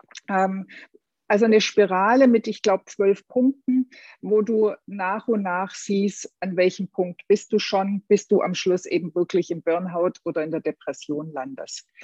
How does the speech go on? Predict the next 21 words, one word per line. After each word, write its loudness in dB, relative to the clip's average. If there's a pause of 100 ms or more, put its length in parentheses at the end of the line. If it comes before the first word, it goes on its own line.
(420)
Ähm, 0
da 4 (200)
gehören 4
auch 4 (220)
alle 2
möglichen, -2
also -4
zum -6
Beispiel 0
der 0
Rückzug 0
oder 2
dass -6
man -4
nicht -4
mehr -6
motiviert -2
ist -4
und -4
so 0
weiter. 2